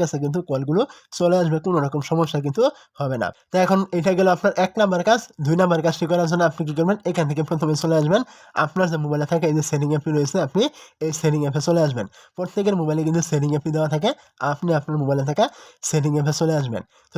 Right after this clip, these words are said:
সেটিং অ্যাপে চলে আসার পর এখানে কিছু সেটিং দেখিয়ে দিব। অনেকের মোবাইলে এই সেটিং অপশনগুলো নাও থাকতে পারে, যদি না থাকে তাহলে আপনারা কীভাবে আমি যে অপশনগুলো দেখিয়ে দিব এগুলো আপনারা খুঁজে পাবেন,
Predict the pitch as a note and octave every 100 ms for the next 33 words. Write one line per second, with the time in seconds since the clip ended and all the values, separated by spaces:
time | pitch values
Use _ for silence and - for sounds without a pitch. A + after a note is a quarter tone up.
0 | D#3 E3+ E3 F3 F3 F3+ F#3 F3+ F3+ D#3+
1 | G3 A#3 F#3 D#3 D#3+ F3 - D3+ D3+ D3+
2 | D#3+ D#3 A3 - - - E3 D#3+ E3 D#3
3 | D3+ D#3+ D#3+ F3 D#3 D#3 D#3 D3+ C3+ -
4 | D#3+ E3+ B3+ - - - C#3+ C#3+ C#3 D#3
5 | D#3+ E3+ G3 D3 D3+ D#3 E3 F#3 G#3 D4
6 | - - D#3+ D3+ D#3 D3+ E3 E3 D#3 D#3
7 | G#3 D4 _ _ _ - D#3 E3 D#3 D#3+
8 | D#3+ D#3 E3 E3+ D#3+ D#3 F3 C4 - D3+
9 | D#3 D3+ E3 D#3+ E3+ F3 E3+ D#3